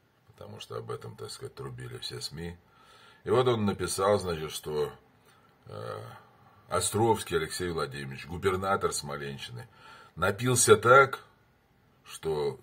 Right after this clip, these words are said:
залез на дерево, упал с него вниз и сломал вот эту самую свою ногу.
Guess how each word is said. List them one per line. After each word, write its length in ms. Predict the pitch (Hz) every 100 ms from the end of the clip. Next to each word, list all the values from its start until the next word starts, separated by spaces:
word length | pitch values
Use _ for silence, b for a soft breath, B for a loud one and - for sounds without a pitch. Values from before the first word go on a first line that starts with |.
| -
залез 480 | 87 90 117 110
на 120 | 101 92
дерево, 540 | 80 87 76 71 67 _ b b b b -
упал 400 | 87 95 110 107
с 100 | 107
него 240 | 98 95
вниз 480 | 78 69 76 69 - _ b b b _ _
и 260 | 78 92 90
сломал 680 | - - 65 64 67 71 - - -
вот 180 | -
эту 200 | 65 -
самую 500 | 62 123 58 60 58
свою 420 | - 60 60 60 - _ _ _ _ -
ногу. 500 | 104 64 64 58